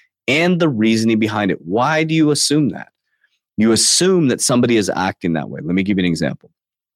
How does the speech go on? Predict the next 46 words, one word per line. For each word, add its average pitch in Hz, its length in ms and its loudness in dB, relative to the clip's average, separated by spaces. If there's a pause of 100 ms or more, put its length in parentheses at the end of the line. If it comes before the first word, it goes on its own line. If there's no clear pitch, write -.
(260)
You 107 120 0
come 113 240 0
home 87 240 0
and 92 100 2
your 90 80 0
spouse 76 380 -2
is 78 100 -4
in 76 80 -4
a 71 60 -2
bad 69 240 -6
mood. 85 200 0
You 98 140 2
assume 151 480 2
that 127 140 -2
you 117 260 2
did 110 300 0
something 78 560 -2
wrong. 101 380 0 (420)
Question 131 560 0
your 139 160 2
own 90 180 2
assumptions. - 640 -2
Seek - 460 -2
to - 100 -6 (100)
understand. 98 760 0 (480)
Okay, 101 120 -2
it - 20 2
goes 101 220 0
back 123 280 0
to 117 80 -2
looking 104 280 0
at 87 80 -2
different 90 260 -4
perspectives 127 800 0
or 90 340 2
opening 101 360 0
up 90 120 -2
your 87 100 0
mind 98 280 2
or 95 40 -2
be 85 120 0
willing 98 360 2
to 87 100 -8
consider 87 360 -2
other 78 160 0
possibilities, 127 800 0